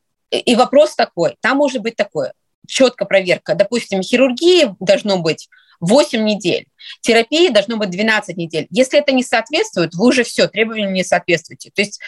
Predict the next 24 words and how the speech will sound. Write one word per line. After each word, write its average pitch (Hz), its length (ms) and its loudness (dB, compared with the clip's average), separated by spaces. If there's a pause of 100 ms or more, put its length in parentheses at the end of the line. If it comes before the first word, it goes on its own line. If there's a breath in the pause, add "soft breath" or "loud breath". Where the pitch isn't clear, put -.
(220 loud breath)
это 262 220 2
надо 220 240 -2
проверять. 190 640 -2 (520 soft breath)
Моя 240 380 2
знакомая, 262 440 0
она 240 120 -2
добирала, 220 580 2
она 208 260 -4
уезжала 208 540 0
об-, 175 120 -6
обратно 190 440 -2
в 165 60 -16
Молдову 170 680 2
и 190 100 -12
добирала 214 580 2
какие-то 190 400 -8
недели. 170 520 -4 (560 loud breath)
Потом 277 320 2
еще 269 220 2
один 247 220 0
момент. 202 480 -6
Кроме 262 300 2
того, 196 420 -2 (760 loud breath)
э, - 60 4